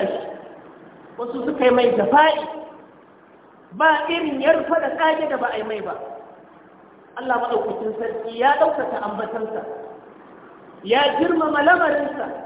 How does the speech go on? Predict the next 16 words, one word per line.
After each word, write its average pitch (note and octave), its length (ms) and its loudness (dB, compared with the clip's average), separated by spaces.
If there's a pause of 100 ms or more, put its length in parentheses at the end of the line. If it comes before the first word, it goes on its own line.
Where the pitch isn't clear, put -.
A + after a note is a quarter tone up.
(760)
ya C4 260 6
ba C#4 280 2
shi C4+ 80 -4
mu'jizozi C4 880 -2
wanda B3+ 300 -4
bai - 160 -6
taɓa - 280 0
ba C#4+ 200 6
wa A#3 160 2
wani A#3+ 80 -4
annabi G#3+ 480 -10
irinsa F3 400 -12
ba. C#3 80 -14 (1500)
Ya A#3 180 -2
ba D4 260 2
da - 60 0